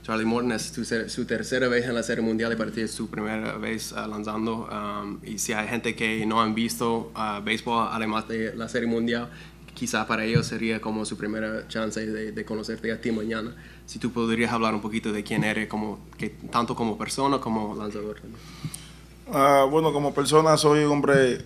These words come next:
Speaker 2: alegre, tuve muchos problemas en el pasado, lo supe superar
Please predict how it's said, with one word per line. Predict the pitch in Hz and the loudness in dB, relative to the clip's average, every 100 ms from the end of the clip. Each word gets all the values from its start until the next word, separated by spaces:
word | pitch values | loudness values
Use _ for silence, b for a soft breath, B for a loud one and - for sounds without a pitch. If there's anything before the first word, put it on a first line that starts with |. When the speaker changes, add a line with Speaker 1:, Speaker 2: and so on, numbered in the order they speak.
| - - | -10 -2
Speaker 2:
alegre, | 120 131 135 135 131 | 4 6 8 6 4
tuve | - 135 131 | 2 0 2
muchos | 139 131 | 0 0
problemas | 123 127 131 127 | 2 4 6 4
en | 123 | 2
el | |
pasado, | 123 120 127 131 131 - | 0 4 6 6 4 0
lo | 120 123 | -2 -2
supe | - 131 - | 0 0 0
superar | 131 131 123 123 135 151 | 0 2 6 6 6 0